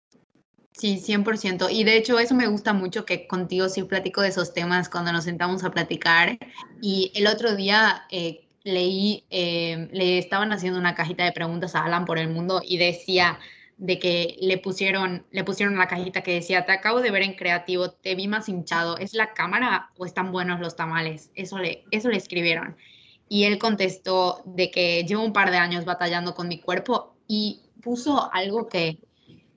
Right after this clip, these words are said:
creo que me gustaría decir en este podcast porque siento que es algo que aplicaría para todos y hasta en lo personal yo lo podría usar.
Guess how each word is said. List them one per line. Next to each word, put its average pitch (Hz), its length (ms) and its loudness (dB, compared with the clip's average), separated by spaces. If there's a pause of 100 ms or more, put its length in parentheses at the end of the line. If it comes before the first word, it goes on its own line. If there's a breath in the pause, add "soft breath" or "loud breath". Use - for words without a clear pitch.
creo 220 180 2
que 226 80 0
me 196 120 2
gustaría 185 760 2
decir 185 340 0
en 185 100 0
este 185 200 -2
podcast 180 400 -4
porque 180 180 -2
siento 196 260 -4
que 196 80 -4
es 180 80 -2
algo 190 240 4
que 175 420 -2 (800)
aplicaría 208 600 2
para 180 220 2
todos 190 580 -4
y 208 140 -2
hasta 190 380 -4
en 190 140 -4
lo 180 120 -2
personal 180 500 -4
yo 190 140 -4
lo 208 160 -2
podría 180 340 2
usar. 175 540 0